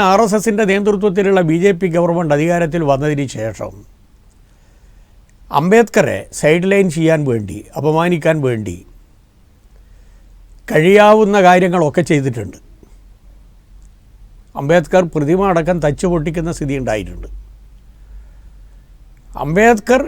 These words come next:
എന്ന പേര് കേട്ട് കഴിഞ്ഞാൽ ഒരു ഗ്രഹണിയാണ് സംഘപരിവാർ ശക്തികൾക്ക്. സാമൂഹ്യനീതിക്ക് വേണ്ടി, സോഷ്യലിസത്തിന് വേണ്ടി, മതനിരപേക്ഷതയ്ക്ക്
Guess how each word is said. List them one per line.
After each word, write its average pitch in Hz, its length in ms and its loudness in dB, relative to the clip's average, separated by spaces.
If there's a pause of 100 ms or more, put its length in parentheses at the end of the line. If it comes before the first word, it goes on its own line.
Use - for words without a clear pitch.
(140)
എന്ന 202 160 0
പേര് 196 380 2
കേട്ട് 196 280 0
കഴിഞ്ഞാൽ 185 400 0
ഒരു 180 180 0
ഗ്രഹണിയാണ് 175 720 2 (1080)
സംഘപരിവാർ 160 720 0
ശക്തികൾക്ക്. 110 520 -10 (2000)
സാമൂഹ്യനീതിക്ക് 165 920 2
വേണ്ടി, 175 300 0 (420)
സോഷ്യലിസത്തിന് 165 880 -2
വേണ്ടി, 180 300 0 (1000)
മതനിരപേക്ഷതയ്ക്ക് 175 1000 0